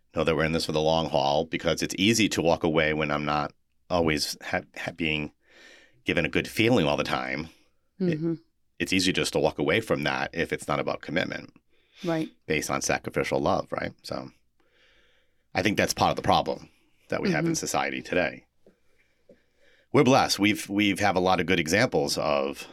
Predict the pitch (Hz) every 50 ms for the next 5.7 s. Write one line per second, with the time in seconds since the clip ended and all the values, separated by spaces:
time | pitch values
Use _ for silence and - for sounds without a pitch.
0 | - _ _ _ _ _ _ _ _ _ _ - 90 - 85 80 92 87 - -
1 | 85 76 71 78 76 - - - - _ _ _ - 170 165 165 165 - _ _
2 | _ _ _ _ _ _ _ _ _ _ _ _ _ _ - 87 87 85 80 82
3 | 80 76 - _ - 87 85 80 - - _ - 87 80 78 76 - - - 85
4 | 80 - 87 85 80 80 - - - 87 85 85 85 - 85 78 80 78 - -
5 | - - - - - - - 73 90 113 117 - 58 -